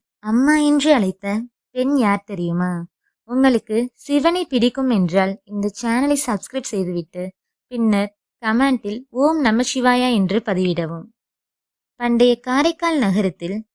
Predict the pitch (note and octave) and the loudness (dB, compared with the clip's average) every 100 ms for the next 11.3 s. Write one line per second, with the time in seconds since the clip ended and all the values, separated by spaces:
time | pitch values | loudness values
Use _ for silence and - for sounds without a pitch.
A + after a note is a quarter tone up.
0 | _ C4 C#4 D#4+ E4 C4+ G3+ A3 G3+ A3 | _ -2 0 2 2 2 2 0 0 0
1 | A#3 G#3 F3 E3+ E3+ G#3 - - B3+ C#4 | 2 2 0 -2 -4 -6 -6 0 0 0
2 | - D4 D#4 C4+ G#3 A3+ A#3+ A3+ G3+ G3+ | -2 -2 0 0 0 2 2 2 2 0
3 | F3+ E3 G#3 A3+ F#3 F3 E3 E3+ - _ | 0 -2 0 0 2 0 -2 -8 -16 _
4 | _ _ - A3+ G#3+ F#3 A#3 - _ _ | _ _ -6 -2 0 0 -2 -6 _ _
5 | - A#3 C#4 D#4 D#4+ D#4+ D4 F#3+ - G3 | -6 -2 0 0 0 -2 0 0 -2 -4
6 | A3 A3+ A3 G#3+ G#3 F#3+ G3 G3+ C4+ C#4+ | -4 -6 -2 0 2 2 2 2 2 0
7 | G#3+ G#3 A3+ C#4+ C#4+ C#4+ C4+ F#3 E3+ F3+ | 2 0 2 0 0 0 2 2 0 -4
8 | A3 - B3 C4 D4 D4 A#3 G3+ A#3 A#3+ | -6 -2 0 2 2 2 2 2 2 2
9 | A3+ G3 F#3+ G#3+ F3+ E3 E3 - - _ | 2 2 2 0 -2 -6 -8 -10 -20 _
10 | _ _ _ A3 A#3 A#3 G#3+ G#3+ G#3 C4 | _ _ _ -4 2 2 2 2 4 2
11 | A#3+ G3+ | 0 -2